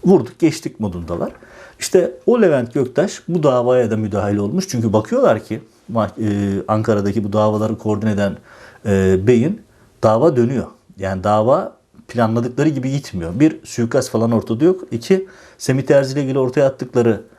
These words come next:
ifadeler, şeyler de, gelen ifadeler de resmi söylemin tersinde geliyor. Böyle olunca devreye Levent Göktaş giriyor.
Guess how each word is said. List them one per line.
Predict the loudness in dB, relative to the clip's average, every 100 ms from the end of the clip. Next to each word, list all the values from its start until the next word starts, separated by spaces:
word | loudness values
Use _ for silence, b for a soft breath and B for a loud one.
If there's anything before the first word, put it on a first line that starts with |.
| b
ifadeler, | -8 0 2 2 2 2
şeyler | 2 -2 0 0 0
de, | 0 -2 -6 -4
gelen | 0 0 0
ifadeler | -2 -2 0 0 0 2
de | 0 0 -14 B B -12 -2
resmi | -2 -2 -2
söylemin | 0 2 0
tersinde | 0 0 0 -2 -2
geliyor. | 0 -2 -4 -10 -14 B B B B B B 2
Böyle | 4
olunca | 6 2 2 2
devreye | 4 2 2 0
Levent | 2 0 -2
Göktaş | -4 -4 -6 -6
giriyor. | -8 -8